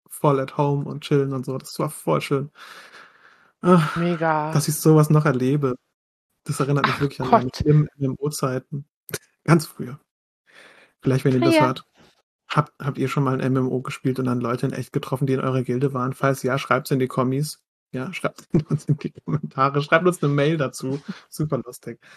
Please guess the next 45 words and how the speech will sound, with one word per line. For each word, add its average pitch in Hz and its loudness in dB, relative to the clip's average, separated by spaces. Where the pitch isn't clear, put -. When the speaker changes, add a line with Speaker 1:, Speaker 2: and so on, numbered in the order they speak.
Speaker 1:
Ähm, 131 -2
wir 131 4
haben 143 0
immer 147 6
so 143 0
Gildentreffen 165 2
gemacht, 113 -10
das - -20
ist - -20
total 120 -10
wild. 117 -12
Okay, 151 0
ich 123 -4
bin 143 6
viel - -4
zu, - -2
viel 151 0
zu 131 -6
weit 123 -2
nerdig 120 -2
drin. 120 -4
Aber 156 4
was 180 4
haben 190 8
wir 156 8
gespielt, 180 2
Jen? 190 6
Und 165 4
jetzt 160 0
kommen 170 0
wir 160 4
gleich 156 0
unten 202 6
aus 170 0
der 156 2
Wasserrutsche 156 2
raus, 151 2
um, 165 2
um 160 2
quasi 151 2
die 151 -2
Analogie 165 2
noch 160 2
voll 143 0
mitzunehmen. 151 4